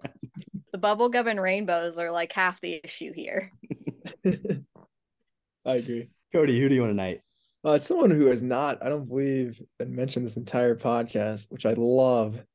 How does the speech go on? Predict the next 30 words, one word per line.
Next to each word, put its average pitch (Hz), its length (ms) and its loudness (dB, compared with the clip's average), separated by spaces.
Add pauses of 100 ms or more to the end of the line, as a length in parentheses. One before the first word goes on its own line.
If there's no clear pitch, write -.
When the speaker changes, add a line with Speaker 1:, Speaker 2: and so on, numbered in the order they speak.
(260)
Speaker 3:
And 135 200 0
it's, 127 260 2
uh, 131 400 4
it's 175 160 2
Buff 127 400 -2 (100)
Puss 139 260 -4
in 117 160 -4
Boots. 113 460 0 (320)
But 131 120 0
just 196 180 4
for 160 100 2
one 147 220 6
reason 156 440 2
<laughs> - 40 -6
only. 202 420 2 (720)
That's - 140 -6
the 151 80 2
only 151 140 4
way 143 60 0
to 135 120 -4
do 143 180 2
it, 131 80 0
man. 113 380 -4
No 135 220 0
spotter 135 500 -2
is 120 100 -6
the 123 60 -12
way 123 140 0
to 113 80 -4
go. 123 460 -2